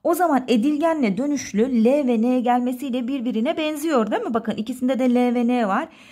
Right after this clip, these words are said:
Ama edilgende sözlü özne varken dönüşlüde gerçek özne var.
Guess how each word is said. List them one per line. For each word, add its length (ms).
Ama 240
edilgende 560
sözlü 420
özne 320
varken 440
dönüşlüde 520
gerçek 460
özne 320
var. 180